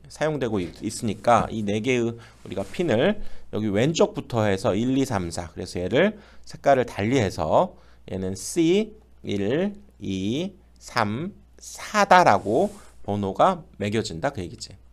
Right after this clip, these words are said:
음, 그래서 얘는 됐고요. 그 다음은 요 녀석 알엘과 지엘을 역시 이, 이 항구에다가 이제 또 어디에, 어느 선착장에 얘를, 어, 배치를 해야 될지를 해야 되기 때문에 얘를 처리하겠다는 의미로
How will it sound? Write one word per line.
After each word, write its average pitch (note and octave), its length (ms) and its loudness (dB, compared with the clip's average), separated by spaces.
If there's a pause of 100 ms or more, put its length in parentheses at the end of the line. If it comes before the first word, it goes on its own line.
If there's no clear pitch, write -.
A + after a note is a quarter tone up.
(760)
음, G2 200 -6
그래서 F3 240 0
얘는 E3+ 220 2
됐고요. C#3 640 4 (400)
그 - 160 0
다음은 G#3 640 6 (180)
요 C#3+ 80 0
녀석 F3+ 540 4
알엘과 D#3+ 600 8
지엘을 D3 580 4
역시 F#3+ 580 2 (240)
이, C3 420 2
이 A#2+ 220 -2
항구에다가 D#3 680 6
이제 G2+ 260 0
또 C#3+ 480 4
어디에, E3 460 4
어느 F3+ 260 2
선착장에 C#3 640 0
얘를, A2 400 2 (320)
어, E2+ 200 -10
배치를 A#2+ 360 -2
해야 C#3 120 4
될지를 A2+ 560 0 (100)
해야 F3 140 2
되기 D3 280 -4
때문에 G2+ 540 -2
얘를 A2 180 -2
처리하겠다는 D3 760 0
의미로 B2+ 460 0